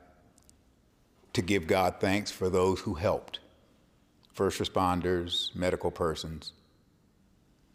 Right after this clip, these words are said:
But it was also something else. It was a time to commit ourselves, not simply to throw up our hands in despair,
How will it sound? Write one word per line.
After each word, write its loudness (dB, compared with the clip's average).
But 2
it 4
was 2
also 2
something 2
else. -2
It 2
was 2
a -10
time 2
to -4
commit 4
ourselves, 2
not 2
simply 2
to 2
throw 2
up -4
our 4
hands -2
in -2
despair, -4